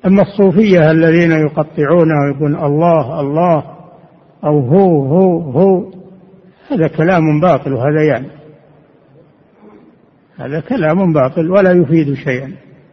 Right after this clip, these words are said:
لا بد من قول: "لا إله إلا الله"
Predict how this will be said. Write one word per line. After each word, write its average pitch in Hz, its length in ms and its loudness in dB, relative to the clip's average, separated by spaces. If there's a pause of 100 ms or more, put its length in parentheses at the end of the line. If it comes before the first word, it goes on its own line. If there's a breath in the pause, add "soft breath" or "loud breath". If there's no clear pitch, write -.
(540)
لا 190 180 0
بد 202 220 0 (680)
من 156 200 0
قول: 170 400 0
"لا 147 600 0
إله 151 600 -2 (840)
إلا 151 300 2
الله" 123 640 -2